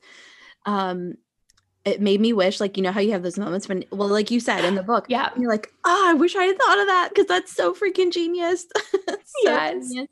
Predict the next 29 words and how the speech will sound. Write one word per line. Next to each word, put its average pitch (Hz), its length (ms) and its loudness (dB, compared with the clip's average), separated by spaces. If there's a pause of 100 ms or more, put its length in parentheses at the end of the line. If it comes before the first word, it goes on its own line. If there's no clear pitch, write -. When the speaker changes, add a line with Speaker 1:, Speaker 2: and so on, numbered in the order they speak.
(480)
Speaker 1:
But 320 100 2
I 320 100 4
love 311 420 2
that 392 140 -2
you 339 140 2
also 240 360 0
said 226 320 -2
that, 208 120 -4
like, 190 280 -4 (480)
even 294 220 0
if 403 140 -4
you 370 140 2
can't 220 360 -4
do 226 140 0
it 226 60 0
in 220 120 -2
the 202 80 -2
morning, 190 580 -4 (180)
to 208 140 -4
just 214 520 -4
make 214 180 -2
sure 247 140 -2
you 240 140 -2
check 226 220 -14
those 185 180 -6
boxes 175 440 -8
throughout 170 360 -8
the 175 80 -10
day. 170 340 -8